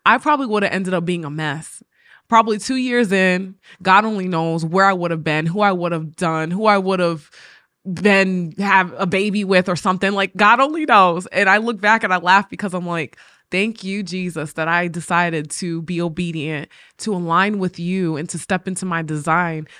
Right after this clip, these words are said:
by walking in your will." Because now I'm the mom that I didn't think I ever would be. I'm the,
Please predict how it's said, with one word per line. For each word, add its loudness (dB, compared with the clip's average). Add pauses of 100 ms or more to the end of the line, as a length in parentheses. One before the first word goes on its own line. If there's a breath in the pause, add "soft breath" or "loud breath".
(140)
by -2 (380)
walking -4
in -2
your -2
will." -2 (240 loud breath)
Because -2 (580)
now 2
I'm 0
the 0
mom 2
that -2
I 0
didn't -6
think -6
I 2
ever 0
would -2
be. -6 (320 loud breath)
I'm 2
the, -2